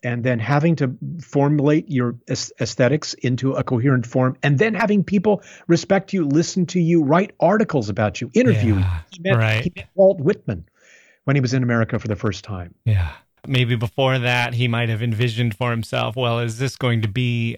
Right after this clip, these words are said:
Speaker 2: I'm just the guy who sits in the, in the, in the back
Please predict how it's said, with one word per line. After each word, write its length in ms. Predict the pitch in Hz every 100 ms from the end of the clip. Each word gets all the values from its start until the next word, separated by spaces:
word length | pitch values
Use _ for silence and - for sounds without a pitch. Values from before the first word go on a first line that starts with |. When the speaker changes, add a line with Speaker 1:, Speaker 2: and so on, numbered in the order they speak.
| -
Speaker 2:
I'm 280 | 131 120 110
just 240 | 117 -
the 60 | 117
guy 380 | 120 110 110
who 400 | 110 110 107 104 110
sits 340 | - 135 113 127
in 100 | 104
the, 260 | 107 101 113
in 240 | - 113 110
the, 340 | 107 104 139 120 -
in 180 | 123 104
the 60 |
back 260 | 101 113